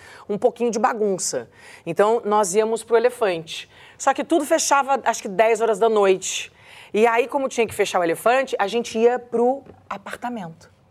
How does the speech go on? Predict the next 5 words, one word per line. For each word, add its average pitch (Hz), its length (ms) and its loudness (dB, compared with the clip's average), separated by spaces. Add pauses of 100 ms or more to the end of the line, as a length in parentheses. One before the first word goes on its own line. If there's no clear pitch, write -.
(480)
E 302 100 2
lá 370 320 4
ficávamos 349 480 -2
todas 339 340 0
nós. - 440 -10